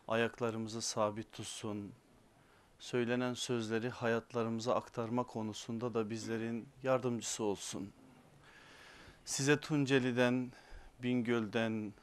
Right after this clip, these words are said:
Burdur'dan, Antalya'dan bol bol selam getirdim. Oradaki kardeşlerimizin selamları var,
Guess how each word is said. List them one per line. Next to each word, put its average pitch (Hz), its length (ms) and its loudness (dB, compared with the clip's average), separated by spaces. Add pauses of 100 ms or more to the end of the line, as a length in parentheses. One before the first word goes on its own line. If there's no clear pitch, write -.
(220)
Burdur'dan, 110 800 0
Antalya'dan 110 840 0
bol 131 420 2
bol 127 140 0
selam 110 420 0
getirdim. 92 640 -6 (1000)
Oradaki 113 400 -4
kardeşlerimizin 110 960 -2
selamları 104 680 -2
var, - 460 -4